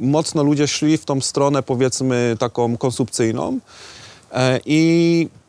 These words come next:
no, gdzieś się zatracili w tym, nie? I jakby to był wyraźny sygnał, że trzeba trochę zmienić czegoś w życiu, nie? I ja tak jakby też to odebrałem i mimo, że może moje życie i tak już wyglądało inaczej niż większość ludzi,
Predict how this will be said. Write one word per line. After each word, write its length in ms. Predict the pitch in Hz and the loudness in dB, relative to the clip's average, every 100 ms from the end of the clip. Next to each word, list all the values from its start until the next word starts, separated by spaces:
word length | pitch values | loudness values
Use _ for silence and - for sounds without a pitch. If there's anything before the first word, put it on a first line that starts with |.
| _ - - - _ - | _ -16 -14 -14 _ -6
no, 220 | 143 180 | -2 0
gdzieś 300 | 180 - 214 | -2 0 0
się 140 | - 196 | 2 2
zatracili 580 | 185 185 165 165 110 95 | 2 0 0 2 0 0
w 100 | - | -2
tym, 260 | 87 90 | -6 -4
nie? 280 | 98 143 208 - | -2 -2 -2 -2
I 80 | |
jakby 240 | 151 160 170 | -2 0 0
to 100 | 208 | 0
był 120 | 208 | 2
wyraźny 380 | 165 160 170 156 | 4 2 2 0
sygnał, 320 | 151 156 151 | 0 0 0
że 100 | 135 | 0
trzeba 240 | - 139 | -2 -2
trochę 260 | 127 131 123 | 0 -2 0
zmienić 360 | 117 104 90 87 | 0 0 -2 -4
czegoś 280 | 90 85 | -4 -4
w 40 | 85 | -4
życiu, 300 | 85 - 80 | -6 -6 -8
nie? 240 | 95 147 165 | -2 0 2
I 60 | |
ja 140 | 180 196 | 2 2
tak 300 | 175 - 175 | -2 -2 0
jakby 280 | 170 160 | 0 0
też 180 | 156 170 | -2 0
to 100 | 165 | 0
odebrałem 600 | 143 127 117 123 175 190 | 2 2 4 4 2 0
i 100 | 156 | -2
mimo, 260 | 180 190 170 | 0 2 0
że 160 | 151 147 | 2 0
może 260 | 151 151 | 0 0
moje 220 | 147 143 | 2 0
życie 200 | 139 147 | 0 -2
i 60 | 139 | 0
tak 160 | 165 151 | 0 -2
już 120 | 127 | -2
wyglądało 480 | 139 131 127 120 123 | 0 2 2 2 0
inaczej 240 | 123 127 | -2 -4
niż 100 | 120 | -2
większość 360 | 127 117 117 117 | -2 -4 -6 -4
ludzi, 220 | 117 | -4